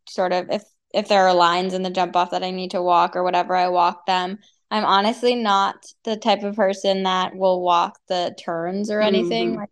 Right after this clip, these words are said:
Speaker 1: some people do. I actually find that it messes me up 'cause if I walk and then I don't get that number,
Speaker 2: Yeah.
Speaker 1: I, like, panic and I'm like,
Speaker 2: Right.
Speaker 1: "Now I just need to run,"
Speaker 2: Right.
Speaker 1: which never works. I think my biggest goal for every jump off is to just be smooth.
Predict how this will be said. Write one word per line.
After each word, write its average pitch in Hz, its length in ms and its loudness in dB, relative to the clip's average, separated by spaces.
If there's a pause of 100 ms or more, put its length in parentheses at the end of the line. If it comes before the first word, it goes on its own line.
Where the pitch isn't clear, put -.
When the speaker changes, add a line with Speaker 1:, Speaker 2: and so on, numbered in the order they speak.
(120)
Speaker 1:
some 190 120 0
people 220 360 -2
do. 247 320 0 (400)
I 208 340 2
actually 208 540 0
find 190 380 2
that 185 100 0
it 156 120 -4
messes 190 420 -6
me 185 180 -2
up 185 240 0
'cause 190 140 -8
if 180 120 -8
I 180 120 2
walk 180 480 2
and 185 160 -6
then 180 120 -2
I 180 140 -2
don't 180 420 -4
get 175 260 0
that 180 260 4
number, 175 520 0
Speaker 2:
Yeah. 175 160 4
Speaker 1:
I, 170 220 2
like, 170 220 -2 (440)
panic 180 540 0
and 185 100 0
I'm 180 100 0
like, 170 160 4
Speaker 2:
Right. 160 60 0
Speaker 1:
"Now 180 120 4
I 185 120 0
just 214 120 -12
need 185 120 -12
to 185 120 -12
run," 170 480 0 (220)
Speaker 2:
Right. 165 300 0
Speaker 1:
which 202 260 0
never 196 300 2
works. 190 380 -4
I 208 140 -2
think 214 380 -6
my 190 400 2
biggest 190 920 -4
goal 180 300 4
for 135 140 -4
every 180 260 0
jump 170 240 -4
off 196 240 4
is 196 160 -10
to 175 80 -14
just 180 260 -10
be 180 100 -4
smooth. 180 460 -4